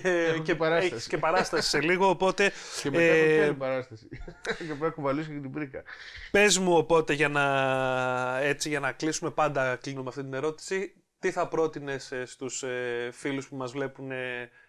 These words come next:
Speaker 2: να διαβάσουν;
Speaker 1: Ε, είναι πολύ, πολλά που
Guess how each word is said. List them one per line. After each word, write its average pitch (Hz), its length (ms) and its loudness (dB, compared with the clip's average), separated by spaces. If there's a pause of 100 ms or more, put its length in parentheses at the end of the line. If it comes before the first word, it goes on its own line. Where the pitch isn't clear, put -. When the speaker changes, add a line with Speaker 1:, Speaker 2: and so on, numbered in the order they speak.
Speaker 2:
να 135 160 -8
διαβάσουν; 143 560 -4 (760)
Speaker 1:
Ε, 113 120 -8 (160)
είναι 127 200 -10
πολύ, 117 1120 -8
πολλά 120 260 -6
που 110 480 -10